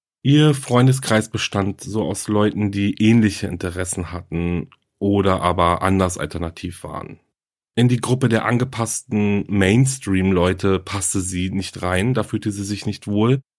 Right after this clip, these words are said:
was aber auch nicht schlimm war, denn das wollte sie ja auch gar nicht.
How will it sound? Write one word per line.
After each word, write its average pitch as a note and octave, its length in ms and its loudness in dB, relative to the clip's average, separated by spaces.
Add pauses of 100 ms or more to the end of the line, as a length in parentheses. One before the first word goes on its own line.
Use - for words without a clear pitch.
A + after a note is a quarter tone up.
was B2+ 200 -2
aber C3 140 4
auch B2 60 0
nicht B2+ 180 0
schlimm C3+ 340 2
war, G#2+ 240 2
denn G#2+ 460 0 (200)
das G#2+ 280 -2
wollte A2+ 220 0
sie D#2+ 160 -6
ja A1+ 100 -8
auch - 220 -16
gar - 200 -12
nicht. - 260 -18